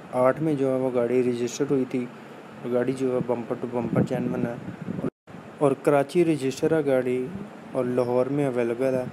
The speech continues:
तो गाड़ी के इंजन की बात कर लें तो गाड़ी जो है वो छब्बीस सौ सीसी है,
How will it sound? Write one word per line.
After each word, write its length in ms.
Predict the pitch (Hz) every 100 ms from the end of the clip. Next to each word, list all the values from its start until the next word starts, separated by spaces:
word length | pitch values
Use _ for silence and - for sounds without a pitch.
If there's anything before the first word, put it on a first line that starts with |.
| - - - - - - - - - - - - - - -
तो 120 | - 85
गाड़ी 260 | 139 139 151
के 380 | 151 156 160 151
इंजन 440 | - 139 147 160
की 80 | 160
बात 280 | 143 127 120
कर 120 | -
लें 200 | 131 135
तो 120 | 131 135 - 135
गाड़ी 220 | 131 131
जो 200 | 143 143
है 80 | 135
वो 500 | 131 131 135 135 135 139 -
छब्बीस 420 | - 135 123 143 143
सौ 80 | 143
सीसी 400 | - 123 - 131
है, 300 | 135 135